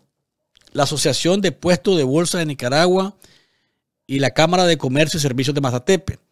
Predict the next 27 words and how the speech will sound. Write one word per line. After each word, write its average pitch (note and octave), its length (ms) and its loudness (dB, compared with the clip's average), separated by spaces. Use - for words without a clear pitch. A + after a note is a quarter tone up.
También D3+ 500 2
la F#3 80 6
Asociación D3 440 0
Colectiva E3 500 0
de E3+ 80 2
Mujeres C#3+ 320 0
de D#3 80 0
Masaya. C3 560 2
La C3+ 120 -2
Asociación D3 460 2
Iglesia D#3+ 440 2
Cristiana E3 720 0
Príncipe E3+ 480 0
de A#2+ 140 0
Paz, E3 340 2
Casa D#3 320 -2
de D3 80 2
Oración. B2+ 540 0
La D3 140 2
Asociación D3 500 2
Comité E3+ 400 0
de F3 140 4
Vínculo E3 420 0
de C#3+ 60 2
Huigalpa, E3 640 0
la C3 120 -4
Fundación C#3 680 -4